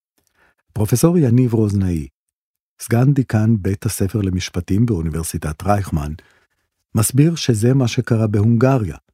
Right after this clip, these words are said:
שם שונתה החוקה בצורה שמנעה מבית המשפט לדון בה.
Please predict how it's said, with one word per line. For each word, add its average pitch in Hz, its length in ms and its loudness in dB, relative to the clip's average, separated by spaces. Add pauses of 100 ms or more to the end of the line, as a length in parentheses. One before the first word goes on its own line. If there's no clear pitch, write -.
(380)
שם 101 300 0
שונתה 92 500 -2
החוקה 92 540 -2
בצורה 107 480 -2
שמנעה 87 560 -2
מבית 90 360 -2
המשפט 104 480 -2
לדון 107 400 2
בה. 80 100 -6